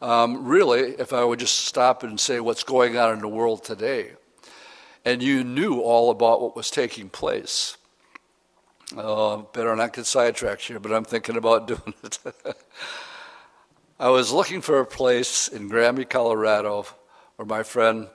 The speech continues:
Pat gave his life to the Lord. And nobody knew where this place was, except one guy in town, and he came down. And, um, all of a sudden, he started spouting out,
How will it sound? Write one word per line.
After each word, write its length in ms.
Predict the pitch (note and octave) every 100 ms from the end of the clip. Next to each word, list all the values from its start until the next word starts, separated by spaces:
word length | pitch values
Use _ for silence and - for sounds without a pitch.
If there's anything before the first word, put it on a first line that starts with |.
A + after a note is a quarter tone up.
| -
Pat 440 | A#2+ A2+ A2 - _ _ _ _ -
gave 160 | A#2
his 160 | G#2+ -
life 260 | G#2+ G#2+
to 80 | -
the 60 | F#2+
Lord. 360 | F#2+ F#2+ F2 _ _ _ _ - - - - - -
And 140 | C3+
nobody 240 | E3+ F#3+
knew 120 | D#3 D3
where 160 | C#3
this 140 | B2+ -
place 300 | B2 G#2 -
was, 420 | - - - - _ _
except 260 | A2+ C3+ A#2
one 200 | C#3 A#2+
guy 160 | A#2
in 160 | A2+ A2
town, 300 | A2 G#2 G#2
and 100 | G2
he 80 | A2+
came 320 | - A2+ G#2+
down. 300 | G#2 G2 F2+ _ _ _ _ - - - - - -
And, 440 | A#2+ A#2 A#2 A#2
um, 460 | A#2 A2+ A2+ G#2+ - _ _ - _ _ _
all 140 | C#3 F3
of 100 | E3+
a 80 |
sudden, 300 | C#3+ F3 D#3
he 160 | A2 D3
started 420 | - C3+ B2 G#2
spouting 720 | - - - C3 D3+ C#3+ A#2
out, 460 | B2 G#2+ A2 -